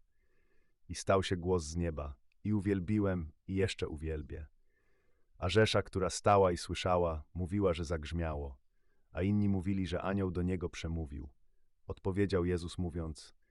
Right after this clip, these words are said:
„Nie dla mnie stał się ten głos, ale dla was. Teraz jest sąd świata, teraz książę tego świata precz wyrzucony zostanie.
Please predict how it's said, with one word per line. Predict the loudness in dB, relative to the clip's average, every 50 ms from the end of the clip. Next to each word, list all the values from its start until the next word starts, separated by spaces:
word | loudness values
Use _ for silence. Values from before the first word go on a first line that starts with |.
| _ _ _ -2
„Nie | 0 0 2
dla | 4 4 4 4
mnie | 4 0 -2
stał | -2 -2 -2 -2 -2
się | -2 -6 -6
ten | -6 -6 -6 -4
głos, | -2 -2 0 -2 -2 -4 -6
ale | -8 -6 -6
dla | -4 -4 -4 -4
was. | -4 -4 -4 -4 -6 -10 -16 -20 -20 -20 _ _ _ _ _ _
Teraz | 4 6 8 6 6 4 2
jest | 0 0 0 -2 -6 -12 -10 -4
sąd | 0 2 2 2 0 -2
świata, | -2 0 2 4 4 4 2 -2 -6 -6 -8 -8 -6
teraz | -2 0 0 0 0
książę | -2 -2 0 2 2 2 2 0
tego | 2 0 0 0 -2
świata | -4 -2 2 2 2 2 2 -2 -4
precz | -4 -4 0 4 4 4 4 2 0
wyrzucony | -4 -2 -2 -4 -2 -2 0 0 0 0
zostanie. | -2 -4 -6 -6 -4 -4 -4 -4 -4 -4 -6 -8